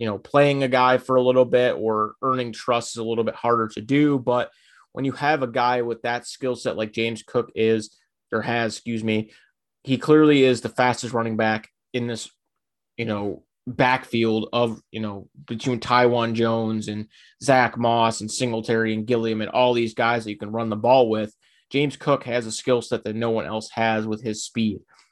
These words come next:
And I think it's gonna be really important to get him involved. But to me, Devin Singletary needs to be the workhorse of this offense, especially when you are gonna have to make the decision if you are going to pay him or not.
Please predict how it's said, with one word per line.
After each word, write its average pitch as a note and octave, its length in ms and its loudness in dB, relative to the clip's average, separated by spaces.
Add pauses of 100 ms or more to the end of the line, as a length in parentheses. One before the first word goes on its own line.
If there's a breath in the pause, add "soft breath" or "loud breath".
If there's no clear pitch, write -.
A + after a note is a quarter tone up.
(340 soft breath)
And A2+ 320 2
I A2 80 0
think B2+ 160 2
it's A#2+ 120 -2
gonna A#2+ 160 -4
be A#2 180 -2
really D#3 280 0
important C#3 420 0
to B2 80 -6
get A#2+ 240 -4
him B2 160 -4
involved. A2+ 600 2 (300 soft breath)
But A#2+ 200 0
to - 80 -10
me, D3+ 160 4
Devin C#3 260 2
Singletary A#2+ 500 -4
needs A#2+ 380 -2
to A#2 60 -4
be A#2 120 0
the A2 140 0
workhorse A2 580 -2 (540)
of C#3 180 4
this B2 240 -2
offense, G#2+ 320 -8
especially C3 540 0
when A#2 320 -2
you B2 240 -6
are C3+ 260 4
gonna A#2 200 -2
have A#2 160 -4
to A#2 80 -4
make A2 180 -4
the A2 100 -2
decision G#2+ 380 -4
if A2 120 -10
you A2+ 140 -2
are B2 140 6
going A2+ 220 0
to A2+ 40 -2
pay A2 240 -4
him G#2+ 160 -12
or E2+ 80 -16
not. C#2 240 -16